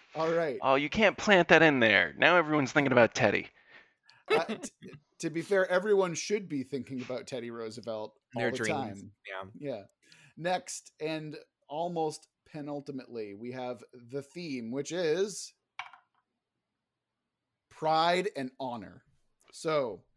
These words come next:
Speaker 1: with a modern day genre, a monster, a historical figure, and a theme of pride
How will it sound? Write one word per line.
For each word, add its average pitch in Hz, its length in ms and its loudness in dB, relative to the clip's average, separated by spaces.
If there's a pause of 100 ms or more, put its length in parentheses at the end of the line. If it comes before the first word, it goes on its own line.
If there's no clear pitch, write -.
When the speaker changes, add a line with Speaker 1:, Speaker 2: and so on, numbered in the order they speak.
(600)
Speaker 1:
with 156 340 -2 (460)
a 151 60 -6
modern 180 420 -2
day 202 180 2
genre, 160 600 -6 (600)
a 123 60 -6
monster, 170 760 -2 (100)
a 135 60 -10
historical 170 640 -2
figure, 175 480 -6
and 131 120 -6
a 113 60 -10
theme 196 640 -8 (100)
of 104 300 -10
pride 160 540 2